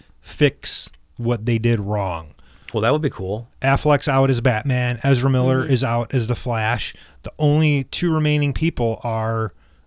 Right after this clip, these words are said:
Speaker 1: Gal Gadot as Wonder Woman and Jason Momoa as Aquaman. And now they're
Speaker 2: Yeah.
Speaker 1: doing this spin-off Joker movie, and they're doing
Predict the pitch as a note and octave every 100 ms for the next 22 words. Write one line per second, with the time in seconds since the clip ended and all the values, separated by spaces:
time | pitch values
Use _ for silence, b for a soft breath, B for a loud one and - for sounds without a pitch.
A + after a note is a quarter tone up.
0 | - A#2+ A#2+ A#2 B2 B2 D#3+ D#3 - _
1 | C3+ A#2 B2+ C#3 C#3+ D3+ B2+ G#2+ A#2+ A#2+
2 | C3+ B2 A#2+ C#3+ C3+ A2+ G#2+ b b B2+
3 | A#2 A#2+ C3+ A#2+ A2 E2+ D#2+ - b b
4 | b - B2+ B2 A2+ B2+ C3 B2 A#2+ A2+
5 | - D3+ C#3+ B2 A2+ B2+ C#3+ C#3+ D3 D3+
6 | D3+ B2+ B2+ A#2+ A#2 B2+ B2 B2 A#2 A#2